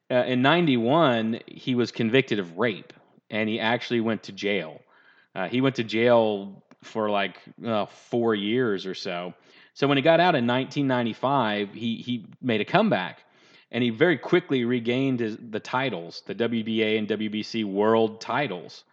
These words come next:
So it's like, wow, like, Tyson didn't lose a step. He's back. He's better than ever. But then soon after he regained those titles,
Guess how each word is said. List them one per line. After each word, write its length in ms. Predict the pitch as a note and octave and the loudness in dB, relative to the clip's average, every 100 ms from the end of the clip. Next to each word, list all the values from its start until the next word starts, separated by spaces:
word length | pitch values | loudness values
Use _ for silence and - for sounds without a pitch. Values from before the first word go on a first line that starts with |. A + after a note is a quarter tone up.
| _ | _
So 220 | - A2+ | -2 -2
it's 140 | G#2 | 0
like, 200 | A#2 G2 - _ _ | 0 0 -4 _ _
wow, 480 | G2+ D3+ G2 E2 - | 2 4 4 -2 -8
like, 180 | G2 F2 | -10 -8
Tyson 520 | - B2 C3 B2+ A#2 | 0 2 2 0 0
didn't 260 | A2 B2 A#2+ | 2 2 4
lose 200 | C3 A2+ | 2 2
a 60 | |
step. 340 | G#2+ D3 B2+ - | 0 4 4 2
He's 160 | A2+ | -8
back. 320 | G2+ A#2+ B2+ - | 0 2 2 -2
He's 160 | A2+ | -8
better 280 | G2+ A#2+ B2 | -2 0 2
than 120 | A2 | 2
ever. 340 | A#2+ B2+ G2+ - - - _ _ | 2 2 0 -4 -18 -20 _ _
But 300 | C3+ D3+ C#3+ | 4 4 4
then 520 | F#3 G#3+ G#3+ G3+ F3+ - | 2 4 2 0 -4 -10
soon 440 | - - G3 A3 | -16 -2 2 4
after 260 | G#3 G#3 G3+ | 6 4 2
he 160 | F#3 F#3 | -2 0
regained 420 | F#3+ E3+ F3 E3+ | 2 2 2 2
those 160 | E3 | 0
titles, 720 | - C#3+ B2 A#2 A2 G#2 - | 2 4 6 4 0 -4 -12